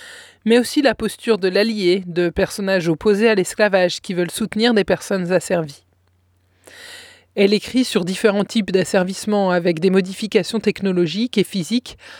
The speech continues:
afin d'utiliser le corps des autres pour se déplacer ou pour rêver par leur intermédiaire,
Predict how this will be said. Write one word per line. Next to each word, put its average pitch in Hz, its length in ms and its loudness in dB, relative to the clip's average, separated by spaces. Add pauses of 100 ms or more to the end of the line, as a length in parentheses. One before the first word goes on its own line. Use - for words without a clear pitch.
(120)
afin 247 300 2
d'utiliser 208 580 0
le 208 120 2
corps 226 240 -2
des 185 200 0
autres 214 280 0
pour - 180 -10
se - 140 -2
déplacer 202 680 0
ou 202 80 0
pour 180 240 -4
rêver 208 320 2
par 180 220 0
leur 175 120 2
intermédiaire, 185 680 0